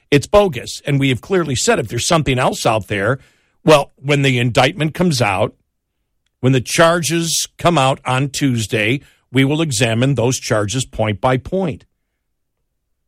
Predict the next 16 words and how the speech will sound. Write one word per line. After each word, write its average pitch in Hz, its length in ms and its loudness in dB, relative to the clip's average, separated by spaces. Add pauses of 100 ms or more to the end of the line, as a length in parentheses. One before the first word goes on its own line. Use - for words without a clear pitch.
(1800)
And 120 340 2
so 135 320 2 (240)
<laughs> - 240 -18
that, 151 280 2 (440)
when, 151 400 0
when 139 220 2
that 175 300 4
started 147 340 0
coming 139 260 2
out 135 140 2
over 127 160 -2
the 123 100 0
weekend, 127 380 0
I 110 80 0
went, 107 200 -2 (180)
"Whoa." 104 380 -4